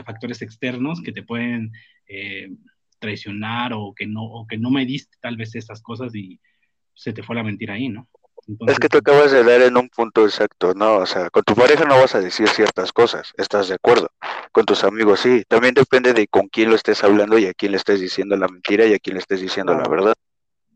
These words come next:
Speaker 1: Sí,
Speaker 3: Sí.
Speaker 1: claro, pero como se, siempre se dice un dicho que la verdad siempre se,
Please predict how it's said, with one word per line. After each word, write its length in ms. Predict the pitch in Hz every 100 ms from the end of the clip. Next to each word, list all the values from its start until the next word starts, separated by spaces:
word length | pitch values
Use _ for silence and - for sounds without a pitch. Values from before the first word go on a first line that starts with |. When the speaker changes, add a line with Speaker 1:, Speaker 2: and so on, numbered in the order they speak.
| _ _ _ _ _ _ -
Speaker 1:
Sí, 160 | 185
Speaker 3:
Sí. 40 | 170
Speaker 1:
claro, 380 | 131 151 139 113
pero 140 | 110 110 117 -
como 180 | 165
se, 180 | 170 135
siempre 220 | 120 151
se 100 | 147
dice 220 | 127 123 127
un 60 |
dicho 200 | 123 127
que 80 | -
la 120 | 110
verdad 200 | 104 117
siempre 240 | 117 117 113
se, 420 | 110 95 90 _